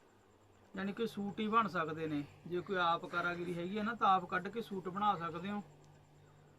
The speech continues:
ਬਹੁਤ ਫਾਇਦਾ ਹੈ। ਜਾਂ ਜਿਹੜੀਆਂ ਭੈਣਾਂ ਸਿਲਾਈ ਕਰਦੀਆਂ ਨੇ, ਸਿੱਖਣਾ ਚਾਹੁੰਦੀਆਂ ਹੁੰਦੀਆਂ ਨੇ ਕੁੜੀਆਂ, ਉਹਨਾਂ ਨੂੰ ਜ਼ਰੂਰਤ ਹੁੰਦੀ ਹੈ ਕੱਪੜਾ ਵੀ ਕੋਈ ਸਾਨੂੰ ਸਸਤਾ ਮਿਲ ਜੇ,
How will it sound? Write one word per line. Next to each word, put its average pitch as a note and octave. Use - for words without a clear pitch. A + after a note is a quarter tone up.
ਬਹੁਤ F#3+
ਫਾਇਦਾ G#3+
ਹੈ। G#3+
ਜਾਂ G#3+
ਜਿਹੜੀਆਂ A3+
ਭੈਣਾਂ A3+
ਸਿਲਾਈ G3
ਕਰਦੀਆਂ G#3
ਨੇ, G3+
ਸਿੱਖਣਾ G3+
ਚਾਹੁੰਦੀਆਂ G#3
ਹੁੰਦੀਆਂ G3+
ਨੇ G3+
ਕੁੜੀਆਂ, G3+
ਉਹਨਾਂ G#3
ਨੂੰ A#3+
ਜ਼ਰੂਰਤ G3+
ਹੁੰਦੀ F#3+
ਹੈ G#3+
ਕੱਪੜਾ G3+
ਵੀ G#3
ਕੋਈ G#3+
ਸਾਨੂੰ G#3
ਸਸਤਾ F#3+
ਮਿਲ F#3
ਜੇ, A3